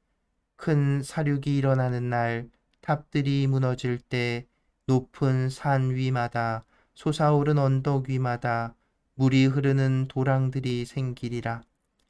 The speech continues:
또 주님께서 당신 백성의 상처를 싸매주시고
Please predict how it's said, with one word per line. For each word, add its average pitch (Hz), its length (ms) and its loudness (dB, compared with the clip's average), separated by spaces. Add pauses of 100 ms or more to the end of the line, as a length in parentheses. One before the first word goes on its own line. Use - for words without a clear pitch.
(340)
또 131 480 4
주님께서 135 640 2
당신 135 500 0
백성의 131 600 0
상처를 135 720 0
싸매주시고 131 1160 -2